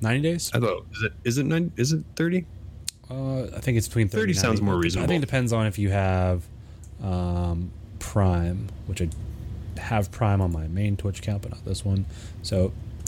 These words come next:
Speaker 1: there will
Speaker 2: We can always, we can archive these on Facebook too.
Speaker 1: Yeah, you can download straight from here. Um, we might set up a YouTube channel, but we'll, we'll let you know once we decide how we wanna archive it. But at the very least, um, you will always have access to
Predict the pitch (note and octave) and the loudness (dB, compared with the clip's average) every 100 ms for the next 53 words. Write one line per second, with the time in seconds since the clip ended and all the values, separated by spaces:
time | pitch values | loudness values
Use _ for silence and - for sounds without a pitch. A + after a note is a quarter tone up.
0 | - D3+ A#2+ B2+ C3 E3+ G3+ F#3 B2 A2 | -4 -2 -2 -2 0 0 0 0 2 2
1 | G#2 F#2 F#2 - - B2 C#3+ B2 F#2 F#2 | 0 0 -4 -6 -2 0 2 2 2 2
2 | F#2+ F2 F#2 F2+ F2+ F2 F2 - - - | 2 2 4 4 4 4 2 2 -2 0
3 | A#1+ G2 - - G#2+ F2 B2+ B2+ A2 G#2+ | 0 2 -2 -2 -2 0 0 2 2 2
4 | G#2 F#2+ - G2+ G2 F#2+ F#2+ F#2 A2+ G2 | 2 2 2 0 2 2 4 4 2 2
5 | F#2 F2+ F2+ F#2 A2+ D#3 C3 A#2+ - A2 | 4 4 4 2 0 0 2 2 2 2
6 | G#2+ G2+ F#2+ G2 - F#2+ F#2 D3 E3 - | 4 2 2 0 2 2 2 2 0 -2
7 | - B2 C3+ B2 A2 G2+ F#2+ G2 G2 G2 | -4 0 2 2 4 4 4 2 2 2
8 | F#2+ G#2 - G#2 - G2+ F#2+ F#2+ G2+ F#2+ | 2 -2 -4 0 2 4 4 2 2 2
9 | F#2+ G#2 G2 G2+ F#2 F#2+ F#2+ G2 F#2 F#2+ | 2 2 2 2 2 2 0 0 0 0
10 | G#2+ A#2 A2 G#2+ F#2+ - G2 F#2 F2+ F#2+ | 2 2 2 2 2 0 0 2 2 2
11 | G#2 F#2+ F#2 F#2 G2+ F#2 F2 F2 - F2+ | 2 2 2 2 0 0 0 -2 -2 0
12 | E2+ - F2 E2 E2 | 0 0 2 2 2